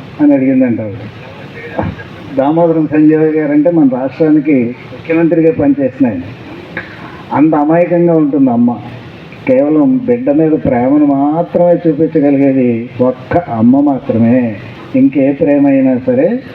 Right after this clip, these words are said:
దానికి కొన్ని కారణాలు ఉంటాయేమో కానీ, అమ్మ ప్రేమకు కారణం ఉండదు. అలాంటి అమ్మ ఒడిలో మనం ఉండగలిగాం, చాలా అదృష్టం. శ్రీనివాస్ గారు నాకు ఇచ్చిన విషయం, సబ్జెక్ట్, వ్యక్తం నుండి అవ్యక్తంలోనికి,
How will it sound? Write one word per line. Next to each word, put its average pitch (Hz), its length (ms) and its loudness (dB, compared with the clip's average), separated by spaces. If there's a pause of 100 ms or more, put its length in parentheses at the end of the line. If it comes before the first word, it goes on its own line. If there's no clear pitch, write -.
(600)
దానికి - 300 4
కొన్ని 147 180 4
కారణాలు 143 520 2
ఉంటాయేమో 143 520 4
కానీ, 131 200 2
అమ్మ 131 220 2
ప్రేమకు 135 440 -2
కారణం 117 480 0
ఉండదు. 98 200 -4 (640)
అలాంటి 127 320 2
అమ్మ 123 180 0
ఒడిలో 131 520 0 (360)
మనం 123 220 4
ఉండగలిగాం, 123 580 0 (300)
చాలా 127 200 0
అదృష్టం. 127 580 -2 (1300)
శ్రీనివాస్ 160 500 2
గారు 156 160 2
నాకు 143 260 2
ఇచ్చిన - 500 0 (1400)
విషయం, 143 600 2
సబ్జెక్ట్, 247 460 0 (1000)
వ్యక్తం 170 420 0
నుండి 170 220 2
అవ్యక్తంలోనికి, 147 920 2